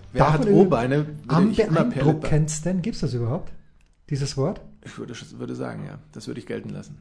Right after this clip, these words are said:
Speaker 2: Aber am bezahltesten würden wir natürlich nicht
Speaker 1: Das,
Speaker 2: gelten lassen.
Speaker 1: also wenn es uns beträfe, ja.
Speaker 2: Ja, das
Speaker 1: Aber
Speaker 2: ja. Am
Speaker 1: sonst
Speaker 2: be-, die bestbezahltesten Podcaster nehmen wir, nehmen wir, wenn man das über uns
Speaker 1: Nehmen,
Speaker 2: schreiben würde.
Speaker 1: nehmen wir, aber es,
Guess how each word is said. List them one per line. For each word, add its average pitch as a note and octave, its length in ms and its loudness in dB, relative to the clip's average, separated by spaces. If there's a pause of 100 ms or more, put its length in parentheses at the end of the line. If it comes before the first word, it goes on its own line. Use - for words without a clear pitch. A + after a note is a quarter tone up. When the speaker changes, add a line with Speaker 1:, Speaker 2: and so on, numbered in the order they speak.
Speaker 2:
Aber D#3 400 -2
am F3+ 160 2
bezahltesten E3+ 800 -4
würden E3+ 160 -2
wir E3+ 80 -2
natürlich E3 340 -2
nicht F#3 160 0
Speaker 1:
Das, C#3+ 140 -2
Speaker 2:
gelten D3 220 0
lassen. - 200 2 (180)
Speaker 1:
also C3+ 240 -2
wenn C#3 120 2
es C#3 100 -2
uns F3+ 240 0
beträfe, D3 420 2
ja. C#3 380 2
Speaker 2:
Ja, F#3 340 4
das D#3+ 140 4
Speaker 1:
Aber C#3+ 80 2
Speaker 2:
ja. D3 80 10
Am D3 80 8
Speaker 1:
sonst D3 360 8
Speaker 2:
be-, - 40 -2
die G3+ 80 4
bestbezahltesten G3+ 1040 2
Podcaster F3+ 640 4 (380)
nehmen F#3 280 8
wir, D3 220 6
nehmen E3+ 320 6
wir, D3 220 2 (160)
wenn D3 100 4
man D3+ 80 6
das D#3 140 4
über D#3+ 100 2
uns - 80 4
Speaker 1:
Nehmen, D3 100 4
Speaker 2:
schreiben D#3 180 6
würde. F3 120 2
Speaker 1:
nehmen D3+ 260 2
wir, C3 60 4
aber B2 100 2
es, - 120 -8